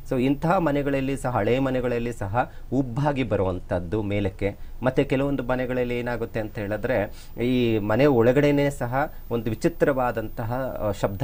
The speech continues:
ಬರುವಂಥದ್ದು. ಮತ್ತು ಕೆಲವು ವ್ಯಕ್ತಿಗಳಿಗೆ ಏನಾಗುತ್ತೆ, ಅನುಭವ ಆಗ್ತಾ ಇರುತ್ತೆ, ಏನೋ ಹಿಡ್ಕೊಂಡಂಗಾಗುತ್ತೆ,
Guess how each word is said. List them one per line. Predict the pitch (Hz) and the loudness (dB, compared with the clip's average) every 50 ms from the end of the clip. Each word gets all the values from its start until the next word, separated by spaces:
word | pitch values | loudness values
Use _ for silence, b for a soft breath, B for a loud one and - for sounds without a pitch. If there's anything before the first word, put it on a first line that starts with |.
| 127 113 104 | 6 6 6
ಬರುವಂಥದ್ದು. | 95 90 98 98 95 92 92 - - 95 87 82 110 110 | 4 2 0 0 0 -2 -2 -2 -4 -4 -4 -2 -2 -4
ಮತ್ತು | - - - - - 135 - 160 156 | -4 -6 -10 -10 -8 -4 -4 -2 0
ಕೆಲವು | - 151 151 151 151 | 0 2 2 4 2
ವ್ಯಕ್ತಿಗಳಿಗೆ | 147 120 117 120 - - 170 165 165 156 143 151 | 2 2 0 0 0 2 2 4 4 4 4 2
ಏನಾಗುತ್ತೆ, | 135 139 135 127 123 - 135 | 0 0 0 -2 0 0 0
ಅನುಭವ | 95 107 117 127 139 135 | 0 2 0 2 2 4
ಆಗ್ತಾ | 127 110 - - 110 | 4 2 2 0 0
ಇರುತ್ತೆ, | 98 95 92 - 98 98 | 0 0 0 -2 -2 0
ಏನೋ | 104 117 120 104 | 0 2 2 2
ಹಿಡ್ಕೊಂಡಂಗಾಗುತ್ತೆ, | 101 101 110 110 - 131 123 117 104 104 98 95 98 95 92 - | 2 2 0 0 0 0 0 0 0 -2 0 0 0 -2 -2 -4